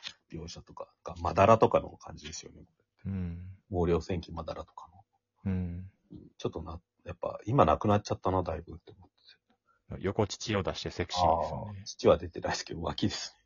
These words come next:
Speaker 1: ね。はい。
Speaker 2: うん。
Speaker 1: うん。まあ、絵が素晴らしいって話。
Speaker 2: うん。
Speaker 1: で、話としてはだから、まあ、蛇王演殺剣のなんか煉獄章という、なんか打撃技を食らわせるんだけど、桃太郎、黒桃太郎だっけ？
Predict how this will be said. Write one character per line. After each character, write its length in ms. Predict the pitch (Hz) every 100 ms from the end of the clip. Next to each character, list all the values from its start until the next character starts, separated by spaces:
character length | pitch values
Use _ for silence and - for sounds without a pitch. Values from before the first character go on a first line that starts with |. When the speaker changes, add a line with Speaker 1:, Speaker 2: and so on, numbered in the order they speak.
| _
Speaker 1:
ね。 60 | 104
は 0 |
い。 220 | - - - _ 101
Speaker 2:
う 40 |
ん。 240 | 85 82 80 - 208 - - - _ -
Speaker 1:
う 840 | 101 - 98 _ _ _ _ _
ん。 40 | 82
ま 60 |
あ、 140 | 85 - - -
絵 120 | 98
が 100 | -
素 160 | -
晴 60 | -
ら 60 | -
し 160 | -
い 40 | -
っ 20 |
て 80 | -
話。 340 | - - - _ _ - - - -
Speaker 2:
う 60 | 92
ん。 140 | 85
Speaker 1:
で、 80 | 82
話 320 | - 110 147
と 100 | - 104
し 60 |
て 80 | -
は 80 | 82
だ 100 | 82
か 100 | -
ら、 140 | - - - _ _ _ _
ま 100 | 98
あ、 40 | 90
蛇 140 | 92
王 180 | 113 87
演 140 | 80
殺 260 | 80 87 -
剣 220 | - 82
の 120 | -
な 100 | 85
ん 20 |
か 120 | 90 -
煉 220 | 90 107
獄 200 | 104 92
章 180 | - 76
と 100 | -
い 200 | - -
う、 40 |
な 80 | -
ん 20 |
か 80 | -
打 160 | - 92
撃 200 | 95 107
技 180 | 90
を 40 | 92
食 140 | 87
ら 80 | 85
わ 80 | 85
せ 120 | 87
る 100 | 85
ん 40 | 82
だ 100 | -
け 100 | -
ど、 180 | - - - - - _ _ _
桃 240 | 87 90 90
太 140 | 85
郎、 160 | - -
黒 180 | - 92
桃 220 | 95 92
太 120 | 98 -
郎 140 | -
だ 80 | -
っ 40 | _
け？ 180 | -